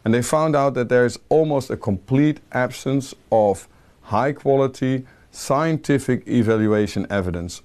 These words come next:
on counterterrorism strategies. Academia has produced very little to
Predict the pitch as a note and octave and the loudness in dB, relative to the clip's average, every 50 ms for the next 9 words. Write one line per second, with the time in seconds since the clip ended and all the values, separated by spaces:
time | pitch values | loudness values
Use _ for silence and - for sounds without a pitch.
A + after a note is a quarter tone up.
0 | _ - A2 G#2 F2+ - A2+ G#2+ G#2+ G2+ F#2 - F2+ - - F#2+ F2+ F2 E2+ E2 | _ -4 -4 -4 -2 -2 -2 -2 -2 -4 -6 -8 -10 -8 -6 -4 -4 -4 -6 -8
1 | F#2 F2+ - - - G#2+ F#2+ F#2 F#2+ F2 - E2+ E2 - - _ _ _ _ _ | -10 -12 -10 -4 -2 -2 -2 -4 -6 -14 -14 -16 -18 -18 -20 _ _ _ _ _
2 | _ _ _ _ - B2 B2 A#2+ - B2 G#2+ A#2 A#2+ A#2 A#2 A2+ G#2+ G2 G2 F#2 | _ _ _ _ -4 -4 -2 -2 -2 0 0 2 2 2 2 0 -2 -2 -4 -4
3 | - - - G#2 F#2 F#2 F#2+ F#2+ F2 - - _ _ _ _ _ - - G#2+ G#2+ | -6 -6 -6 -4 -2 -2 -2 -2 -4 -6 -12 _ _ _ _ _ -8 -4 0 2
4 | A#2+ B2 B2+ B2 A#2+ A#2 A2 G#2+ G#2+ G#2 G2+ - - G2+ G2 F2+ - - - _ | 2 2 2 2 0 0 -2 -2 -2 -4 -4 -4 -4 -2 -2 -2 -6 -10 -20 _
5 | _ _ _ _ - - A#2+ A2 G2+ F#2+ F#2 F2 | _ _ _ _ -8 -4 0 0 0 0 0 -4